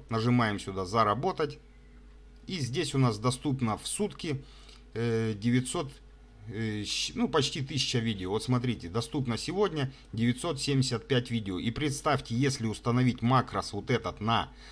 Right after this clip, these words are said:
Android, то есть считай тысяча видео, это в сутки будет около четырёх долларов без всяких вложений. Телефон будет вам сам зарабатывать. Обязательно, ребят, устанавливайте этот макрос и зарабатывайте. Также и на,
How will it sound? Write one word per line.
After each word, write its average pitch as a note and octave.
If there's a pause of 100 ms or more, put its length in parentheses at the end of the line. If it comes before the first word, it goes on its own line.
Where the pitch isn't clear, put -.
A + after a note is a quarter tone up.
(140)
Android, B2+ (320)
то A#2+
есть G#2
считай C3
тысяча C3+
видео, B2 (320)
это A#2
в -
сутки C#3+
будет A2+
около C3+
четырёх A#2+
долларов A#2+ (440)
без B2+
всяких B2
вложений. G#2+
Телефон B2+
будет A2+
вам G2+
сам C3 (240)
зарабатывать. G#2
Обязательно, B2
ребят, F#2+
устанавливайте G2
этот F#2+
макрос C3+
и A#2+ (440)
зарабатывайте. G#2
Также A#2
и A2+
на, A2+